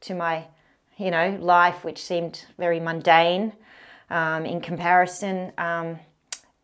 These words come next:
wasn't what I wanted to be doing. And it made me realise that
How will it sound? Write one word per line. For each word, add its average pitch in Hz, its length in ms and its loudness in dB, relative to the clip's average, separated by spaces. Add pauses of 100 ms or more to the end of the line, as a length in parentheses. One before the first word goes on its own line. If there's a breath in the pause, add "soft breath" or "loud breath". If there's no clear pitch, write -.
(380)
wasn't 202 420 4
what 180 280 2
I 185 160 4
wanted 180 360 -4
to 185 80 -12
be 180 120 -6
doing. 185 540 -2
And 165 300 -10 (280 loud breath)
it 175 100 -4
made 175 220 2
me 175 100 -2
realise 175 600 0
that - 300 -6